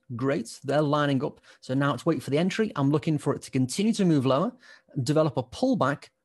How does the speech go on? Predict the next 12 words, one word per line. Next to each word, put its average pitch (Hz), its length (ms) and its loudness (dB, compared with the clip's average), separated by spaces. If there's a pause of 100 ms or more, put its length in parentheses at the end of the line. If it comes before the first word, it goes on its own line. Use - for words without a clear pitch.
that - 180 -4
will 143 200 0
provide 139 420 0
me 143 140 0
with 131 260 -2
my 127 200 -2
entry. 123 420 -10 (3250)
Nothing 175 500 2
to - 120 -6
do 202 160 4
just 180 280 -2
yet. - 400 -8